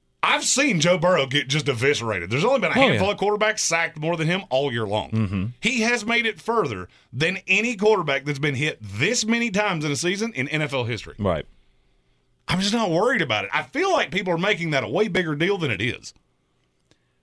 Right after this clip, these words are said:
Speaker 2: Well, you're making a big deal out of it because, I mean, it, again,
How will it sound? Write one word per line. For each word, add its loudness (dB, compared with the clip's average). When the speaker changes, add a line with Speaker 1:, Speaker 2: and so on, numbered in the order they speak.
Speaker 2:
Well, 4
you're 2
making 0
a -2
big -2
deal 2
out 2
of 0
it -2
because, 0
I -4
mean, 4
it, -2
again, 0